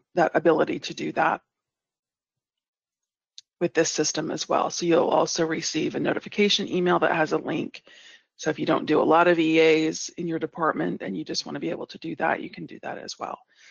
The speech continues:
So we'll go through all of those different steps. But just to kinda walk through the general workfo-, workflow, it's very similar to the way it is in the Laserfish system. You'll have an initiator in your department,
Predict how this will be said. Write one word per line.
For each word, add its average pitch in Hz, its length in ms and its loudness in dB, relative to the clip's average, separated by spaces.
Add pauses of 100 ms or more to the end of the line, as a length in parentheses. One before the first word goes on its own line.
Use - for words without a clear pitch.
So - 140 2
we'll 180 60 6
go 180 120 8
through 180 220 2
all 165 160 6
of 170 80 2
those 175 260 2
different - 360 -4
steps. - 600 -2 (1200)
But 196 120 -6
just 214 180 0
to 233 60 -4
kinda 190 240 2
walk - 260 2
through 175 200 0
the 160 100 4
general 165 360 2
workfo-, 160 580 0 (220)
workflow, 175 600 2 (400)
it's - 240 0
very 185 360 4
similar 185 580 0
to - 180 -2
the 165 120 0
way 175 220 4
it 156 80 2
is 165 200 0
in 90 120 -2
the 78 80 -4
Laserfish - 640 0
system. 247 600 0 (1900)
You'll 190 180 2
have 190 180 4
an 180 100 4
initiator 196 680 4
in 180 200 4
your 185 120 0
department, 196 720 0